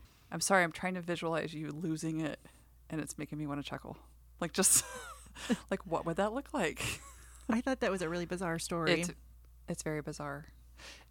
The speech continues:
Speaker 1: Because at that point, he could have just said, "I'm not dating her anymore."
Speaker 2: Right.
Speaker 1: I mean <laughs>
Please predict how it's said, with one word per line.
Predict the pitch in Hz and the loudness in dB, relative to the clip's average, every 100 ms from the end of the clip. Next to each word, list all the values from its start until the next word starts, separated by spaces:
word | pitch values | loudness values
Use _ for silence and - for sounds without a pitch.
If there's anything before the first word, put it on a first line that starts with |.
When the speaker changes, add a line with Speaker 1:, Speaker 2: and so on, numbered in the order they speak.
| - | -2
Speaker 1:
Because | - 277 277 254 - - _ - | 0 4 4 4 0 -6 _ -8
at | 208 | 2
that | 269 185 | 4 4
point, | - 185 165 160 160 - - - - | 0 2 2 2 -2 -8 -20 -20 -18
he | - | -10
could | 208 240 | -2 0
have | 214 | 0
just | - | -2
said, | 175 - - | -2 -4 -6
"I'm | 170 | -6
not | 170 - | -4 -2
dating | 175 185 160 151 - - - - | -2 0 -2 -4 -10 -20 -18 -6
her | 160 | -2
anymore." | 131 117 80 151 - - - - - - - - - - - - - - - - | -2 -4 -6 -8 -12 -20 -20 -20 -20 -18 -18 -18 -20 -20 -20 -20 -20 -20 -18 -12
Speaker 2:
Right. | - - - - | -12 -10 -14 -4
Speaker 1:
I | 185 | 4
mean | |
<laughs> | 220 | 8